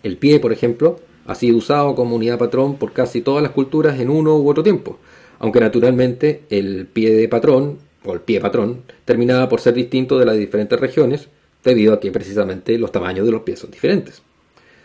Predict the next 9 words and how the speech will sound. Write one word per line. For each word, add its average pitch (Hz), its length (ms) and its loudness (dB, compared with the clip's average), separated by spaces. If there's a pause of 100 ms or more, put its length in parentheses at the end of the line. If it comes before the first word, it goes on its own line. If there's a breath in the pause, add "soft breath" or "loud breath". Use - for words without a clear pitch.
(1600 soft breath)
En 127 100 0
sus 139 120 4
marchas, 175 420 2
las 127 80 4
legiones 120 460 0
romanas, 147 400 0
por 160 160 2
ejemplo, 135 320 0
contaban 113 520 0